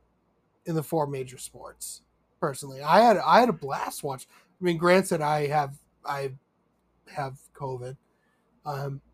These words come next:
and I've been stuck in this room, so that was, like, the first live shit I had watched in, like, days. But I thought it was a ton of fun. Julio Rodriguez, the hometown guy, <clears throat> hitting a fucking ton of dingers.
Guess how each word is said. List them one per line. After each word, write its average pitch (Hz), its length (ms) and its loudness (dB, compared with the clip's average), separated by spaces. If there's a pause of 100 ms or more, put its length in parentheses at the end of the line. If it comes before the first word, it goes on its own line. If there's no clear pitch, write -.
(100)
and 139 240 -10
I've 131 140 -10
been 131 140 -10
stuck - 320 -4
in 143 60 -12
this 143 200 -10
room, 151 300 -4
so 160 160 0
that 151 160 -2
was, 147 200 -8
like, 139 200 -6
the 143 100 -10
first 147 320 -4
live 135 480 -6
shit 143 260 -6
I 135 100 -8
had 131 120 -10
watched 131 440 -10
in, 131 100 -12
like, 123 320 -14 (640)
days. 120 560 -6 (460)
But 190 80 8
I 214 100 12
thought 311 220 6
it 302 40 2
was 196 120 -2
a 160 80 -8
ton 202 160 2
of 180 100 -2
fun. 196 200 4
Julio 190 320 0
Rodriguez, 185 640 4
the 156 80 -6
hometown 165 560 -2
guy, 156 420 2 (460)
<clears throat> 202 420 4 (680)
hitting 190 340 0
a 165 80 -6 (160)
fucking 160 320 2
ton 170 240 -2
of 160 120 -2
dingers. 147 580 -4